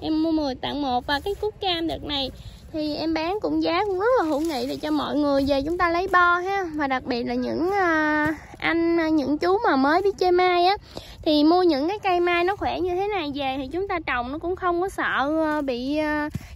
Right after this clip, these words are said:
chết nha cả nhà. Bởi vì cây em nuôi nó đã già, đã cứng hết rồi. Đó, cây hai gang tay của em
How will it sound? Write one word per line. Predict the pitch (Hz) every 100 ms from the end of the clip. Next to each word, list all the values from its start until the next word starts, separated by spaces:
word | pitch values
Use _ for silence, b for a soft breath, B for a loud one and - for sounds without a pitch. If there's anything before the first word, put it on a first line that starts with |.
| -
chết | 349 403 -
nha | 370
cả | 311
nhà. | 359 339 277 285
Bởi | - 311
vì | 359 320
cây | 339 339
em | 339 349
nuôi | 339 339
nó | 359
đã | 359 285
già, | 330 311 277 262 262
đã | 269 311
cứng | 370 403
hết | 440 480
rồi. | 403 254 - -
Đó, | 285 294 381
cây | 392 330
hai | 302 330 320
gang | 320
tay | 311 311 311
của | 294 277
em | 330 320